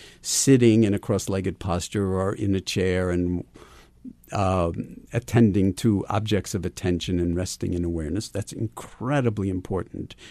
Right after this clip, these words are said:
and I hope people pursue it who are out there listening to this. But the real meditation practice is how we live our lives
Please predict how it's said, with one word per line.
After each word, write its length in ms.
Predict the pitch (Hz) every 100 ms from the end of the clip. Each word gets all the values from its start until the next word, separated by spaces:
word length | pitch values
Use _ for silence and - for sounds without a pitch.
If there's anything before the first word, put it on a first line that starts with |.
| -
and 140 | - 95
I 40 |
hope 220 | 104 101
people 320 | - 95 95 92
pursue 580 | - 104 - - 131
it 120 | 87 101
who 80 |
are 120 | 98 92
out 200 | 87 -
there 300 | 92 87 92 -
listening 440 | 95 - 98 87
to 100 | -
this. 180 | - 98 - - -
But 100 | 113
the 100 | 123
real 200 | 170 233
meditation 580 | 165 110 - 101 92
practice 400 | 90 87 - 95 107
is 120 | 90
how 160 | 98
we 160 | 95 92
live 220 | 92 92
our 120 | 90
lives 340 | 90 82 82